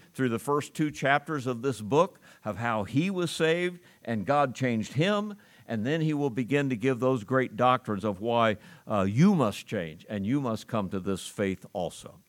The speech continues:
So I hope you know the Lord Jesus Christ is your Savior. If you don't, I th-, I pray that you would come back to the Scriptures and back to what the Bible says about faith in Christ.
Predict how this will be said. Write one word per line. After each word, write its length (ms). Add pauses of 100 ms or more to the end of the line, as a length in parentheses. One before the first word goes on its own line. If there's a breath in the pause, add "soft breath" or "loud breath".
(280 soft breath)
So 180
I 120
hope 220
you 80
know 180
the 100
Lord 260
Jesus 320
Christ 340
is 120
your 140
Savior. 360
If 140
you 100
don't, 380 (420 loud breath)
I 160
th-, 200
I 320 (100)
pray 340
that 200
you 100
would 140
come 260
back 300
to 80
the 120
Scriptures 600 (180 soft breath)
and 180
back 280
to 80
what 240
the 60
Bible 360
says 300
about 280
faith 340
in 100
Christ. 500